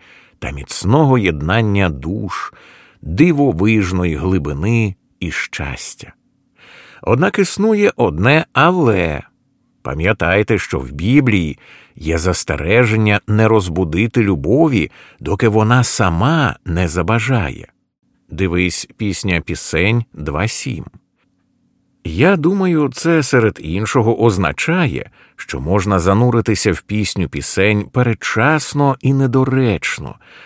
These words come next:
що слова можуть занадто передувати почуттям. Але я все одно ризикну і скажу.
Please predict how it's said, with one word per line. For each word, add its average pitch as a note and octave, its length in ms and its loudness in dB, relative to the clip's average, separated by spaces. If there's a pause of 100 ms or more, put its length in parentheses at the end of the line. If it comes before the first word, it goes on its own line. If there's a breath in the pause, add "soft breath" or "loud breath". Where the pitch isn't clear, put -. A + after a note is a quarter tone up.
(140 loud breath)
що - 240 0
слова A2+ 540 0
можуть A2 500 0
занадто C3 720 0
передувати D#3 800 2
почуттям. B2+ 840 -2 (640 soft breath)
Але D#2 280 -2
я F2+ 160 2
все G2+ 240 0
одно G2 480 2
ризикну A#2 840 2 (260)
і A2+ 160 -2
скажу. B2+ 600 -6